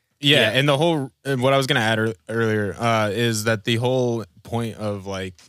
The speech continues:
Speaker 1: inventing fentanyl was so, so they could give somebody a crazy, crazy strong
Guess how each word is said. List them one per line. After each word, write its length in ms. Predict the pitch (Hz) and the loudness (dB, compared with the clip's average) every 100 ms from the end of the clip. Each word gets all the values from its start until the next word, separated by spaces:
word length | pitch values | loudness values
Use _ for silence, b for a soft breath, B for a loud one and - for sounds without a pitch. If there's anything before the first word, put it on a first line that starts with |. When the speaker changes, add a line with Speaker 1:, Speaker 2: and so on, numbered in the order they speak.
| _ | _
Speaker 1:
inventing 640 | 110 101 107 101 107 98 | -6 -2 -2 -2 -4 -4
fentanyl 720 | 92 110 110 101 95 95 92 87 | -4 -2 -2 -2 -2 -2 -4 -4
was 320 | 101 98 90 | -2 -2 -2
so, 400 | 104 98 95 92 | -2 -2 -4 -8
so 280 | - - - | -8 -6 -4
they 140 | 107 117 | -2 -2
could 160 | 113 | 0
give 180 | 127 123 | 0 0
somebody 500 | 127 113 110 110 107 b b b b b | 0 0 0 0 -2 b b b b b
a 160 | 110 110 | -4 -4
crazy, 460 | - 165 160 147 135 | -2 0 2 2 0
crazy 320 | 156 147 127 | 0 0 0
strong 600 | 120 139 127 123 120 110 | -2 0 0 -2 -4 -8